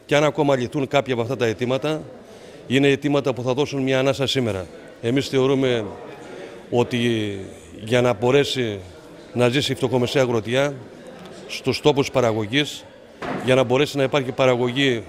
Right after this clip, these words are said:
με στόχο την ικανοποίηση των διατροφικών αναγκών της χώρας μας, χρειάζεται μια άλλη πολιτική,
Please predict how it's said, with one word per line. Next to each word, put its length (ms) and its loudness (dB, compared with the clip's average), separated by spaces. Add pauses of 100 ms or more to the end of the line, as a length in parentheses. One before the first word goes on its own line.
(320)
με 120 0
στόχο 280 2
την 120 -2
ικανοποίηση 520 0
των 120 -2
διατροφικών 480 0
αναγκών 340 0
της 120 -8
χώρας 240 0
μας, 260 -4 (400)
χρειάζεται 320 4
μια 180 2
άλλη 140 2
πολιτική, 580 0